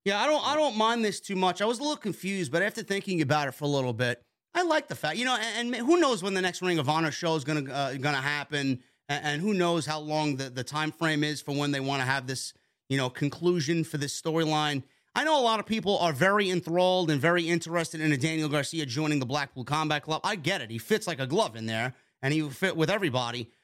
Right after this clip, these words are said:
But the story is about Garcia and Jericho, and it's going to happen. Trust me, it's going to happen. But, bro, if we get another couple of matches out of Garcia and Bryan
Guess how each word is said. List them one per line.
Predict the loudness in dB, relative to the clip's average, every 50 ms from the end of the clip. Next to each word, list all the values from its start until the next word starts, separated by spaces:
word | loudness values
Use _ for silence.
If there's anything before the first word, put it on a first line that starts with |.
| _ _ _ -2
But | 0 2 2 2 -2 -6 -8 -10 -10 -12 -10 -8
the | -6 -6
story | -4 -2 0 0 2 2 2 0
is | -2 -2
about | 0 0 0 2 2
Garcia | 0 0 0 -2 -4 -4 -2 -2 -2 -2 -4 -6 -10 _ _ _ -2
and | 0 0 0 0 0 -2 -2 0 0 0 0 -2 -2 -6 -10 -12 -12 -6
Jericho, | -2 0 0 2 0 0 -4 -6 -10 -12 _ _ _ _ _ _ _ _ _ -2
and | -2 0 0 0 -2 -2 -4 -4 -4
it's | -6 -6 -4
going | -2 -2 0 0 0 -2
to | -2 -2
happen. | -2 0 -2 -2 -4 -8 -16 -20 _ -4
Trust | 0 2 2 2 2 -2
me, | -4
it's | -4 -2
going | 0 0 0 0
to | 0 0
happen. | -2 -2 -4 -6 -8 -6 -4
But, | -2 -4 -4 -4 _ _ _ _ _ _ _ 2
bro, | 2 4 4
if | 4 2
we | 2 2
get | 2 2 2
another | 2 2 2 2 2 0 0 0 -2 -4 _ _ _
couple | -2 -2 -2 0 2
of | 2
matches | 2 2 0 -2 -4 -4 -4 -4
out | -4 -2
of | -2 -2
Garcia | -2 -2 -2 -2 -2 -2 -2 -2 -2
and | -2 -2 -2 0
Bryan | 2 2 2 2 0 -2 -2 -4 -6 -8 -10 -12